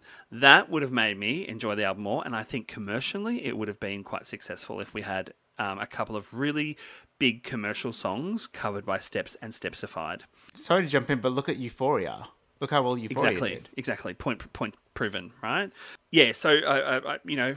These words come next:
Speaker 1: what about, like, it doesn't necessarily have to be All I Want for Christmas. It could have been, you know, um, Rockin' Around the Christmas Tree or, you know, uh, fucking Jingle Bell Rock or something like that. I don't know, but there's a way that you could have had those quite prominent, famous Christmas songs that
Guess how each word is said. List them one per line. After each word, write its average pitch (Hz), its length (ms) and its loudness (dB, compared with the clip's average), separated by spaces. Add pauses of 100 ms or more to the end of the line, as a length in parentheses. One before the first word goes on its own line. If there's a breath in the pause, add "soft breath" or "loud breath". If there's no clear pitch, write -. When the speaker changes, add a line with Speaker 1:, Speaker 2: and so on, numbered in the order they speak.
Speaker 1:
what 175 180 -4
about, 165 360 -4
like, 143 260 -8
it 151 100 -20
doesn't 160 220 -10
necessarily 139 420 -4
have 123 120 -8
to - 60 -14
be 135 60 -6
All 123 120 0
I 117 40 2
Want 113 140 -2
for - 80 -18
Christmas. - 400 -12
It - 60 -18
could 135 140 -6
have 131 80 -8
been, 113 400 -6 (580 soft breath)
you 127 80 -4
know, - 920 -10
um, 117 440 -4 (100)
Rockin' 123 280 -6
Around 117 160 0
the 120 60 -4
Christmas - 360 -12
Tree 107 440 0
or, 110 540 -6
you 127 160 -8
know, 110 400 -8 (240)
uh, - 280 -16 (600)
fucking 123 300 -10
Jingle 131 240 -2
Bell 120 180 0
Rock 117 260 2
or 120 60 -6
something 120 240 -6
like 104 180 -4
that. 101 160 0
I 156 120 6
don't 127 140 4
know, 104 260 -4
but - 240 -2
there's 135 180 -2
a 147 60 -4
way 135 260 6
that - 180 0
you 131 120 -4
could 131 140 -6
have 120 100 -8
had 107 180 0
those 110 240 0 (400 loud breath)
quite - 400 0
prominent, 117 480 -4
famous 113 580 -4
Christmas - 440 -12
songs 104 520 -6
that 113 300 -2